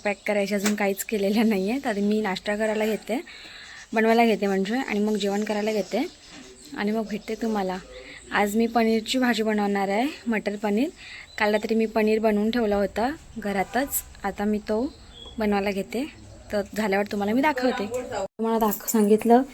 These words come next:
मी घरी पनीर बनवलं होतं, तर हा बघा खूप भारी झाला आहे, मस्त.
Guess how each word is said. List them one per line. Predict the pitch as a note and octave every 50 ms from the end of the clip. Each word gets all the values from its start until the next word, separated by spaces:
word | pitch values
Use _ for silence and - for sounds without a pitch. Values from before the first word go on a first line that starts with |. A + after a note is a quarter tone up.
| - - - - - - -
मी | A#3 A3
घरी | G#3+ A3+ G#3+ A3
पनीर | A3 A#3 A3 G#3 G#3+ G#3+
बनवलं | G#3 A3 G#3+ G#3 G3+ G3 G3+
होतं, | G3 F#3+ G3 - G#3 B3 C#4 C#4 - - - - - - - - - - - -
तर | A3 G#3 G3+
हा | G#3 G3+
बघा | G3 G3 F#3+ F#3+ F#3+ E3+ - - - - - - - - - - - - - - - - - -
खूप | - G#3 G#3
भारी | G#3 G#3+ G#3 G3+ F#3+ G3+
झाला | G3+ G#3 A3 G#3+ G3+ G3
आहे, | G3 A3+ B3 - - - - - - - - - - - - - - - - - - - - - -
मस्त. | G#3 G3 G3 - - - - A3+